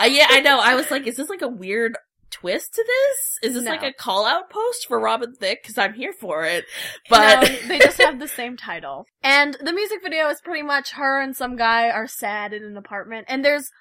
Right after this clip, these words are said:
Speaker 2: another projector projecting cool patterns on her, kind of like twenty-one, but a little less sad and a little more <laughs> artistic.
Speaker 1: And her makeup artist did something cool with glitter on the underside of her eye, and it makes it look like she's crying.
Speaker 2: Yeah, when the light hits it, it looks like,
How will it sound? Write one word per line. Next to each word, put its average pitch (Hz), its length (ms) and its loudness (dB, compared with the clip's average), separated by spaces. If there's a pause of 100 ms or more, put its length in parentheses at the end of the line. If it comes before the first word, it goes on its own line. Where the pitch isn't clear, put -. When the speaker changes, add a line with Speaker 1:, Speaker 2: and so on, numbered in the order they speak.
(160)
Speaker 2:
another 320 340 2
projector 262 520 -4
projecting 240 500 -4
cool 254 180 -10
patterns 220 400 -4
on 208 140 -8
her, 208 240 -8
kind 233 220 -6
of 214 120 -10
like 220 220 -10
twenty-one, 226 640 -10
but - 160 0 (320)
a 226 80 -8
little 214 220 -8
less 196 200 -10
sad 185 380 -10
and 226 100 -12
a 202 60 -12
little 208 160 -12
more 269 200 -8
<laughs> - 60 -4
artistic. - 800 -2 (420)
Speaker 1:
And 240 140 -8
her 254 80 -2
makeup 294 320 -6
artist 277 300 -4
did 247 160 -16
something 220 280 -10
cool 202 240 -8
with 196 220 -8
glitter 180 380 -4
on 175 220 -6
the 170 140 -8
underside 180 380 -8
of 180 80 -8
her 180 140 -10
eye, 160 400 -4
and 175 100 -10
it 151 80 -10
makes 196 260 -10
it 240 80 -8
look 185 280 -14
like 190 180 -10
she's 165 240 -14
crying. 208 760 -10
Speaker 2:
Yeah, 285 200 2
when 262 140 -4
the 254 80 -4
light 262 240 -2
hits 285 260 -12
it, 254 120 -4
it 226 140 -10
looks 233 220 -14
like, 220 180 -8